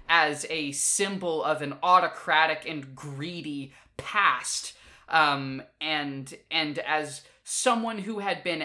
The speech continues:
ousted as a result of positive social, cultural, and political change. Um, now, this was obviously a pretty quick rundown. If any of you listeners know more about this topic than I do, if I got something wrong,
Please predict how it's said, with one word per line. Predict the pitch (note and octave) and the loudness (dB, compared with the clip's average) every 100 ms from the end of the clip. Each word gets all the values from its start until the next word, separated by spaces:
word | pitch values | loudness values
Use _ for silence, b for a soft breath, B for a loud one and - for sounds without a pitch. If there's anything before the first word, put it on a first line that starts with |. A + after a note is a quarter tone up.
| - | -4
ousted | F#3 B3+ D4+ - D#3+ C3+ - | 0 0 0 -6 -6 -6 2
as | F#3 G3 | 4 4
a | F#3 | 0
result | D3 D3+ C3+ G#3+ F3 C#3 | -6 -6 -4 -2 -2 -2
of | D#3+ - - | -6 -8 -2
positive | E3+ E3 D#3 D#3 C3+ | 4 6 4 -2 -6
social, | - F3 D3+ - D3 B2+ - B B - | -4 -2 -2 -4 -8 -8 -12 B B -12
cultural, | F#3 D#3 - D#3 B2 - B | -4 -4 -4 -8 -8 -12 B
and | D3+ C#3+ - | -2 -2 -4
political | - C#3+ D3 C3+ - B2 | -12 -8 -6 -6 -10 -14
change. | - - - - - - - _ b b b b | -10 -12 -12 -16 -12 -12 -14 _ b b b b
Um, | - D3 C3+ C3 B2+ B2+ _ _ _ - | 0 4 4 2 -8 -12 _ _ _ -8
now, | F#3 E3 D#3+ - - _ _ _ - | 0 2 4 0 -6 _ _ _ -8
this | F#3 G#3+ | -2 -2
was | A3 G#3+ | -4 -2
obviously | G3+ G3+ F#3 F#3+ | 0 0 0 -2
a | D#3 | -2
pretty | - - B3 - | -2 -6 -12 -12
quick | - C#4+ A3+ - | -4 -2 -2 -2
rundown. | F3 G3 G3+ A3 G#3+ A3 B B | 0 0 0 -2 -2 -4 B B
If | B F3 | B -4
any | C4 | -2
of | A#3+ | -2
you | B3 | -2
listeners | G#3 G3+ G#3 G3 F3+ - | -2 -2 -2 -6 -8 -8
know | C#3+ | -6
more | D#3 A3+ | -2 0
about | A3 F#3+ F#3 | 2 2 0
this | F#3 | -6
topic | F#3 D#3+ D3 - | 2 2 2 -12
than | C3+ - | -10 0
I | F#3+ G3+ | 0 2
do, | E3+ E3+ E3 | -2 -6 -6
if | C3+ | -6
I | - G#3+ | 2 4
got | G#3 G3 | 4 0
something | F#3+ D#3+ C#3 | -2 -8 -6
wrong, | C#3 D#3 D3+ | -2 0 0